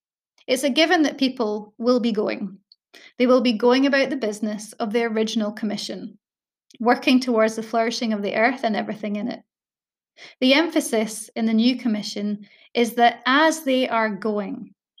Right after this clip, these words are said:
as they are going about this original business,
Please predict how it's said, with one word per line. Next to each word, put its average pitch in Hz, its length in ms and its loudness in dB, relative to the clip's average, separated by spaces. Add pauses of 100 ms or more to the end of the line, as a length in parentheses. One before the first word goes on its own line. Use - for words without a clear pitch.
as 254 220 2
they 285 160 2
are 277 180 2
going 247 360 4
about 208 280 -2
this 208 280 -6
original 208 520 -6
business, 208 720 -12